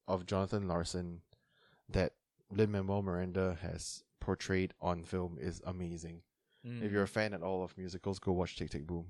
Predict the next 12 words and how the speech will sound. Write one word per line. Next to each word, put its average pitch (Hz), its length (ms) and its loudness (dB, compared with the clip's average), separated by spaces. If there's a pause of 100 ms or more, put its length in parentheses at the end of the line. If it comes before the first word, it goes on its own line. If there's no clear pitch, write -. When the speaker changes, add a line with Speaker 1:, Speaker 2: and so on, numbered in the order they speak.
(1600)
Speaker 2:
Yeah, 104 280 4
that's 107 220 -2
actually 113 280 2
one 104 280 0 (560)
in 110 120 0
my 98 160 2
list. 110 420 0 (160)
I 113 100 2
think 120 180 4
after 107 200 4
watching 98 300 0
it, 98 100 -2